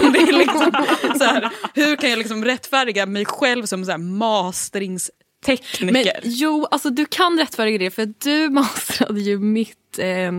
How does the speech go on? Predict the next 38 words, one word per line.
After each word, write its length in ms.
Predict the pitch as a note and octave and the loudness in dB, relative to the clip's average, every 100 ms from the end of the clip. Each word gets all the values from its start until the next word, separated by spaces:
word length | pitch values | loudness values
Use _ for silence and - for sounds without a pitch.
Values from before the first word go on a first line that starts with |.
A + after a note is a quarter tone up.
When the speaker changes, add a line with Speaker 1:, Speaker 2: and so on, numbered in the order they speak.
| - - | -8 -6
Speaker 2:
förra 240 | G#3 G3 | -4 -2
album 460 | - A#3 F3+ F2+ - | 0 0 -2 -4 -4
och 220 | A3+ - | -6 -4
det 140 | A#3+ C4 | -2 2
lät 260 | A3 F#3+ | 0 -2
så 120 | - G#3 | -4 -4
jävla 680 | G#3 C#4+ C4+ F#3 F3+ A3 A3 | 0 2 4 2 0 0 0
mycket 340 | F#3+ - F3+ | -2 -2 -2
bättre 320 | C3+ - - | -2 -4 -6
efter 200 | B2 - | -4 -2
att 80 | F3+ | -2
du 60 | E3 | -2
hade 140 | E3 | 0
masterat 380 | F#3 F3+ - F3+ | 0 -2 -2 -2
det. 140 | D#3 - - A#3 | -2 -2 -8 -2
Men 200 | A#3 C#4+ C4+ | 2 4 4
det 120 | D#4+ | 2
är 40 | |
också 180 | D4+ - | 0 0
kanske 220 | C4 C4 | 0 2
för 80 | C4 | 0
att 80 | A3 | 2
jag 160 | G#3+ | 2
lyssnar, 240 | A#3 B3 A3 | 2 0 0
jag 80 | A#3+ | 2
vet 60 | |
inte 380 | D4+ - C4 C4 - - _ _ - | 0 2 0 0 -6 -20 _ _ -6
hur 160 | B3+ A#3+ | -2 2
alla 300 | C4 B3+ C#4 | 2 2 0
hade 160 | D#4 A#3+ | 0 2
hört, 240 | A3 A3 | 0 0
men 200 | A3+ A3+ - _ _ _ _ _ _ _ _ | -2 -4 -6 _ _ _ _ _ _ _ _
du 360 | G#3 G#3+ D#4 D#4 | -6 0 2 2
hörde 560 | - A3 F#3+ G3+ D#3+ G3+ _ _ _ _ _ | 2 0 0 2 0 0 _ _ _ _ _
vad 460 | _ G#3 A3 G3+ - | _ 0 4 4 0
som 180 | F#3+ | -6
skulle 600 | G3 - G#3 F#3 F3+ F3 - _ - | -6 -2 0 2 0 0 -6 _ -4
göras. 840 | G#3+ G3+ E3 D#3+ - - - | 2 2 2 0 -4 -6 -12